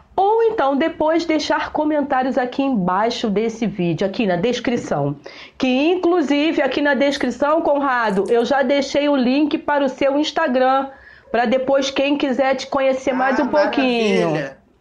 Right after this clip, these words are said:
Speaker 1: Porque eu já sei que por
Speaker 2: Ah,
Speaker 1: aqui,
Speaker 2: ótimo, Sheila.
Speaker 1: é, por aqui a gente não vai ter tempo de conversar tudo. Eu já tenho até ideia. O cara é escritor, gente.
Speaker 2: É,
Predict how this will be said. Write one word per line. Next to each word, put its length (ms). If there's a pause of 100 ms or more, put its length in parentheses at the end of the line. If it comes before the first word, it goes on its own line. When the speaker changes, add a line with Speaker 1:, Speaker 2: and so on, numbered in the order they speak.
(580)
Speaker 1:
Porque 220
eu 120
já 120
sei 200
que 100
por 180
Speaker 2:
Ah, 100
Speaker 1:
aqui, 420
Speaker 2:
ótimo, 160
Sheila. 400
Speaker 1:
é, 320
por 180
aqui 220
a 80
gente 220
não 100
vai 160
ter 100
tempo 300
de 80
conversar 580
tudo. 460
Eu 180
já 120
tenho 220
até 220
ideia. 560
O 80
cara 260
é 60
escritor, 720
gente. 540
Speaker 2:
É, 180